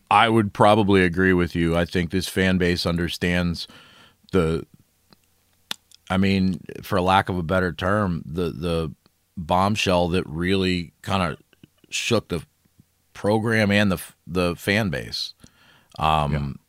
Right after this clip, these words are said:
Speaker 1: I, I, I saw Jordan Hall's mom on Twitter talking about how, how the guys on Monday morning talking about how the players really need this, the support and positivity of the fans. And,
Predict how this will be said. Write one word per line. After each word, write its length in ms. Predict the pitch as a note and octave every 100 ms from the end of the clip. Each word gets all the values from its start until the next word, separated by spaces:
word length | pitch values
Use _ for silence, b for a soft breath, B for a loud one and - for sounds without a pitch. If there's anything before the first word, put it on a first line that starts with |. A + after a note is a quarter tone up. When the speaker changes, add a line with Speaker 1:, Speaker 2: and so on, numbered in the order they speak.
| -
Speaker 1:
I, 120 | E2+
I, 300 | E2 F2+ F2
I 40 |
saw 320 | F2 G#2+ F#2 E2+
Jordan 560 | F#2+ F#2+ F2+ F2 D#2+ -
Hall's 480 | - G2 F#2 F2 F2
mom 540 | E2+ F2 F2 E2 D#2+ b b b b
on 180 | E2+ E2+
Twitter 300 | - G2 F2+
talking 300 | - F#2 E2+
about 220 | E2+ E2+
how, 340 | F2+ F#2 E2+ - -
how 320 | F#2 F2 E2 -
the 160 | D#2 E2
guys 460 | F#2 F2+ F2 D#2+
on 120 | E2
Monday 260 | E2+ F2 E2
morning 380 | D#2+ G#2+ F2+ D#2
talking 280 | F#2 D#2+ D#2+
about 160 | D#2+
how 80 | F2+
the 80 | D#2
players 380 | - F#2+ E2 C#2+
really 260 | F2 E2+
need 320 | E2 F#2 E2 - b b b b b -
this, 260 | E2+ - - - -
the 140 | D#2
support 420 | - D2+ F#2 F2
and 80 | D#2
positivity 640 | F2 D#2+ D2+ F2+ F2 D#2+
of 80 | D2+
the 60 | D2
fans. 540 | - F#2 F#2 D#2 D2+ -
And, 440 | D#2+ D#2 D#2 D2+